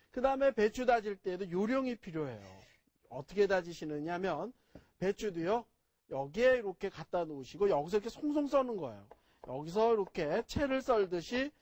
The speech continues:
이런 식으로 다 이렇게 썰으셔가지고요. 그 다음에 요거를 옆으로 또 옮겨놓는 거예요. 이렇게 돌려서. 돌려서 여기서 이렇게 썰게 되면요. 칼질을 많이 하지 않아도 배추가 쉽게 다져지거든요.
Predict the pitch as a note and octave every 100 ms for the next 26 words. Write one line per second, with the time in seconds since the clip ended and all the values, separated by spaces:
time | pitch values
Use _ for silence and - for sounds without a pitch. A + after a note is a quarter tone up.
0 | - - - F3 A3 A3 G#3+ F#3+ G#3 -
1 | G3+ F#3 F#3+ A#3 A3 G3+ F3 D#3+ B2+ A#2+
2 | C#3 G#3+ - _ _ _ - B3 C#4 C4+
3 | A3+ A3 A3+ A#3 F3 D#3 - G3+ - F#3
4 | E3 G3 A3+ F#3+ C3+ A2+ G#2 B2+ D3 D3+
5 | - A3+ A3+ F3 G#2 - _ _ _ _
6 | - A3 A#3+ A#3 A#3+ G3+ E3+ F#3+ G3 F3+
7 | G3 G#3+ G3+ F#3+ D3 A#2+ E3+ D#3+ C#3 -
8 | _ _ _ - - C#4+ B3+ B3+ C4 B3
9 | - G#3 G#3+ A#3 A3+ G#3+ G#3 E3+ E3+ E3
10 | B3 D4 - _ _ - E3+ F3+ A3 A3
11 | A3 - C#4+ - F3+ C3 G#2+ - E3+ F#3
12 | G#3+ F#3 D3+ A#2 G#2 G#2